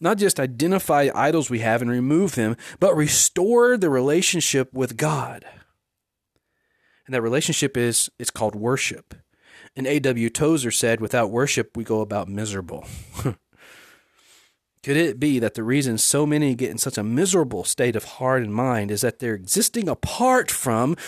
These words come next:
worship of the Creator? They're existing apart from a relationship of worship with our Creator. How does a relationship with God benefit your life?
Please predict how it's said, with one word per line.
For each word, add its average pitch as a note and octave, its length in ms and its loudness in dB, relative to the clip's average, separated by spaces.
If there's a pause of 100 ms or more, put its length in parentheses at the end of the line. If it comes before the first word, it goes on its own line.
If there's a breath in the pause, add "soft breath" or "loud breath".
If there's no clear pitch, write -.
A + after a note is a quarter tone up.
(120 loud breath)
worship D#3+ 460 0
of D#3+ 140 0
the E3+ 60 -2
Creator? F#3+ 680 -2 (1600)
They're C#3 260 -6
existing E3 540 0
apart G#3+ 340 -2
from D3 220 0
a C3+ 40 2
relationship C#3+ 800 2
of A#2+ 160 -4
worship D3 500 0
with D#3 240 -2
our C#3+ 140 -6
Creator. E3 480 0 (200 loud breath)
How A#3 220 2
does D#4+ 160 2
a D4 80 2
relationship A3 600 2
with E3 100 -6
God F3+ 340 0
benefit G#3 440 2
your D3+ 500 2
life? C#3 720 -4